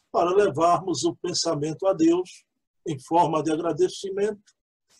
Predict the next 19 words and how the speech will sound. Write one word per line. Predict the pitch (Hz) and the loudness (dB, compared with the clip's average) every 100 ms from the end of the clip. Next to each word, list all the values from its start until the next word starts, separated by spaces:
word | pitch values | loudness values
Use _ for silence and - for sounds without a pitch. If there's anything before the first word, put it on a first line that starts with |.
| _ - | _ -2
para | 196 | 0
iniciarmos | 208 214 - 226 170 165 - 180 | 0 0 -2 0 2 2 2 -6
a | 165 | -4
nossa | 156 156 - 147 | -4 -4 -6 -4
reunião | 160 156 170 | -4 -4 -6
de | 185 | -8
estudo | 202 - 160 165 359 359 _ _ _ _ _ _ | -8 -4 -2 -2 -2 -8 _ _ _ _ _ _
da | 131 135 | -6 -4
noite | 131 151 151 | -2 -4 -4
de | 147 147 | -2 0
hoje, | 147 151 151 - _ _ _ _ _ _ _ _ _ _ _ _ _ _ | 0 -2 -4 -8 _ _ _ _ _ _ _ _ _ _ _ _ _ _
pedindo | - 156 170 175 170 160 | -10 -2 -2 -2 -2 0
à | |
espiritualidade | 147 - - 175 156 135 147 135 139 135 131 | 0 -2 -4 -4 -4 -2 -4 -2 -4 -2 -4
amiga, | 120 131 147 139 127 131 127 - _ _ _ _ _ _ _ _ _ | -4 -6 -6 -8 -8 -8 -8 -14 _ _ _ _ _ _ _ _ _
aos | - 156 147 120 | -6 -4 -2 -4
espíritos | 135 - - 170 156 135 131 | -4 -6 -6 -8 -8 -6 -6
da | 143 | -4
equipe | 135 160 156 160 | -6 -8 -8 -8